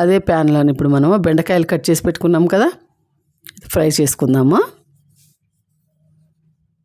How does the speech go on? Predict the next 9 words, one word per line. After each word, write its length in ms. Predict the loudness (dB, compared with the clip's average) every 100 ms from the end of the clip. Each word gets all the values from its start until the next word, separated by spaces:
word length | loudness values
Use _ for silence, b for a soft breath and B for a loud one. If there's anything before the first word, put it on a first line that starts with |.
| _ _ _ _ _ _ _ -20 -20 -20 _ -20 -20 -20 B B B _ -4
అందులో 240 | 0 2 2
వేసుకున్నాం 500 | 0 -2 -4 -2 -2 -2
కదా 160 | -2 -4 -2
ప్యాన్లో. 340 | 0 2 2 0 -2
ఇప్పుడు 200 | -2 0
మనం 160 | 2 2 2
అందులో 280 | 2 2 0 -4 _ _ _ _ _ -6
కొద్దిగా 340 | -6 -2 0 0
అంత 120 | 0